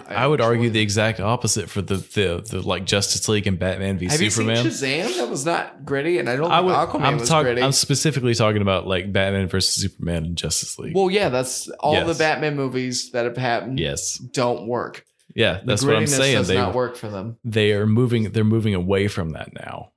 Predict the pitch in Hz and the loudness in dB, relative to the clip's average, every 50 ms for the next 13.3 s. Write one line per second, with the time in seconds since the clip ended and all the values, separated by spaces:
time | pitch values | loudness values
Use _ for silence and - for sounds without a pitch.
0 | _ - 160 151 151 147 147 123 120 123 127 127 143 147 147 - 147 170 175 170 | _ -4 -2 -2 0 0 -2 -2 -4 -4 -8 -10 -12 -12 -6 -2 0 0 2 2
1 | 190 175 143 127 - 156 151 120 123 - 135 151 175 185 185 180 151 139 135 123 | 2 0 0 0 -2 -2 -2 0 2 4 4 4 4 4 4 4 2 2 2 4
2 | 123 117 110 - - 90 - 98 98 - - _ _ _ _ _ _ _ _ _ | 4 2 2 2 -2 -4 -6 -6 -8 -12 -14 _ _ _ _ _ _ _ _ _
3 | _ _ - 135 147 - 180 156 139 135 175 170 165 156 143 131 139 135 131 120 | _ _ 0 2 2 4 2 2 0 2 2 2 4 4 2 2 2 2 4 2
4 | 110 107 104 110 - 120 110 101 98 90 85 107 113 127 123 127 - - 120 170 | 2 0 0 2 2 2 4 4 2 2 0 0 0 -2 -4 -4 -4 -2 0 2
5 | 170 170 175 156 135 120 120 120 113 95 110 113 123 117 110 113 110 107 107 110 | 2 4 2 2 2 0 0 -2 -2 -4 -6 -4 -4 -4 -2 -2 -2 -2 -2 -2
6 | 113 120 123 120 - 127 117 120 - 127 123 123 131 143 139 135 120 117 - - | -2 -2 -4 -4 -2 -2 -4 -4 -4 -2 0 0 0 -2 -2 -4 -4 -6 -4 -4
7 | 127 110 101 98 101 107 104 101 95 101 95 85 - - 107 101 95 92 92 92 | -4 -4 -4 -4 -6 -6 -6 -6 -4 -4 -4 -4 -4 -4 -4 -4 -4 -2 -2 -2
8 | 92 92 95 98 - - - - - - 104 - - - - - _ _ _ - | -2 -2 -4 -4 -6 -8 -10 -10 -8 -8 -6 -6 -6 -8 -10 -12 _ _ _ -6
9 | - 113 127 135 147 131 123 117 - - 120 101 107 143 139 135 110 110 113 104 | -2 0 2 2 2 2 2 0 0 0 0 0 0 2 2 2 2 0 0 0
10 | 98 - - 117 110 98 101 92 98 98 95 98 101 101 101 98 98 95 92 92 | 0 0 0 0 0 0 0 0 0 -2 -2 -2 0 2 2 2 2 0 -2 -2
11 | 90 92 - _ _ _ _ _ _ _ - - - 117 104 98 95 - 110 98 | -4 -6 -10 _ _ _ _ _ _ _ -6 0 2 4 4 4 2 0 -2 -2
12 | - - 98 90 82 92 87 - - - 87 90 87 - - 82 - - - 92 | 0 0 0 0 0 -2 -2 -2 -2 0 -2 -2 -2 -4 -8 -12 -10 -10 -10 -8
13 | 85 85 90 98 87 101 | -8 -8 -8 -8 -10 -10